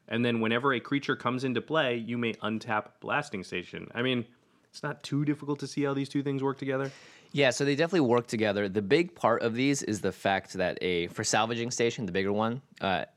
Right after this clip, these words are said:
Speaker 2: a creature has to be put into a graveyard, and for Blasting Station, a creature has to come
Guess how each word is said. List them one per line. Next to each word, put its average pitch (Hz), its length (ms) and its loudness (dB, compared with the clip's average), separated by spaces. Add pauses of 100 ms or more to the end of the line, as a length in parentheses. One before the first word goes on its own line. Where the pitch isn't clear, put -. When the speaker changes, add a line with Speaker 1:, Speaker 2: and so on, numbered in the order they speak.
(140)
Speaker 2:
a 92 60 -4
creature 95 300 -6
has 95 160 -4
to - 60 -14
be 95 80 -6
put - 220 -6 (120)
into 147 340 2
a 98 60 0
graveyard, 80 520 -4 (120)
and 90 100 -4
for 104 60 -2
Blasting 104 360 2
Station, 85 360 -6
a - 40 -10
creature - 260 -6
has - 100 -8
to - 80 -14
come 87 200 -8